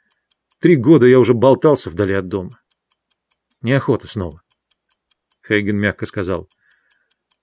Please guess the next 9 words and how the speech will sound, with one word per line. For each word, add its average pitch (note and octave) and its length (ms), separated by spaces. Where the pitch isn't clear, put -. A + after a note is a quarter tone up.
«Майк, G#2 300
а - 100
не G2+ 140
поздно A2 340
переиграть. C3 640
Мы G#2 140
пошлём A2 380
кого-нибудь A2+ 440
другого. A2+ 500